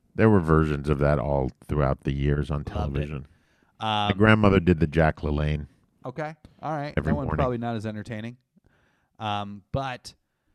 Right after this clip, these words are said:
Speaker 2: you guys, is thanks for letting us, uh, schlep all our stuff. Um, every week we have a topic, and we, from that topic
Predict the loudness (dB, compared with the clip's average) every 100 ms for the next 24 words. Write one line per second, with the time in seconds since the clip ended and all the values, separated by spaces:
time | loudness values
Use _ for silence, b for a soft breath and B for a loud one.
0 | _ _ -16 -6 -6 -4 -6 -10 -12 -10
1 | -10 -10 -8 -8 -10 -10 -10 -10 -10 -16
2 | -14 -10 -8 -6 -8 -12 -14 -8 -8 -6
3 | -6 -6 -6 -10 -8 -4 -2 -4 _ -20
4 | _ _ _ _ _ -14 -8 -6 -6 -6
5 | -8 -12 -20 _ -16 -8 -6 -6 -6 -8
6 | -8 -8 -8 -8 -10 -12 -18 -14 -12 -10
7 | -10 -10 -12 -16 _ -10 -8 -8 -10 -10
8 | -10 -10 -14